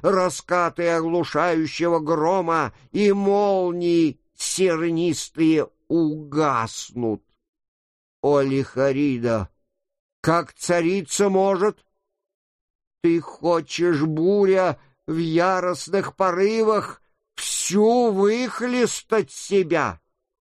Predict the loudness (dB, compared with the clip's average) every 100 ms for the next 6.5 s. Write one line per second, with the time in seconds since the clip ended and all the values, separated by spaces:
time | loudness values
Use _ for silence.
0 | _ -10 0 0 2 0 0 0 -2 0
1 | 0 2 0 -2 -2 -2 -4 _ -8 0
2 | 0 0 0 2 2 0 0 -2 -2 -10
3 | _ _ -16 -4 0 2 2 0 -2 -2
4 | -6 -4 0 2 0 -2 -4 -4 -4 -4
5 | 0 0 -2 -2 -2 -2 -10 -4 0 0
6 | -2 -8 -4 -4 -4